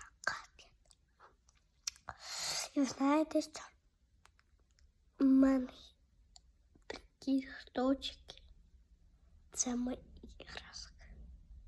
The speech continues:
Зрозуміли, просто вони класні. Я задивляюсь на три тисячі хвилин. тримати телефон в новій вакансії.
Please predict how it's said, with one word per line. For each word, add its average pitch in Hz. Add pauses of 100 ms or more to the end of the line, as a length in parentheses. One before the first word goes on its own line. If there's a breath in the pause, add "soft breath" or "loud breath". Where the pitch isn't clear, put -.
(680 loud breath)
Зрозуміли, 285 (120)
просто 277
вони 247 (220)
класні. 247
Я 262 (380)
задивляюсь 254
на 202
три 254
тисячі - (840 loud breath)
хвилин. 226 (1500 loud breath)
тримати 269
телефон 247
в 233
новій 247
вакансії. -